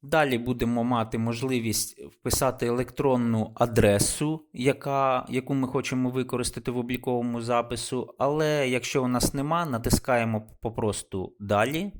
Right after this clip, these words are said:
І будемо мати можливість утворити таку адресу на сайті, е, gmail com. Я напишу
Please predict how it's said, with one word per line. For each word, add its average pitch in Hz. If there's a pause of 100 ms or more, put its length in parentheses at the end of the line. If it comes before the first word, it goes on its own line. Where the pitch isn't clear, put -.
(1300)
І 175
будемо 185
мати 160
можливість 147
утворити 147
таку 107
адресу 131
на 113
сайті, 107 (240)
е, 90 (460)
gmail 110 (160)
com. 87 (1600)
Я 143
напишу 135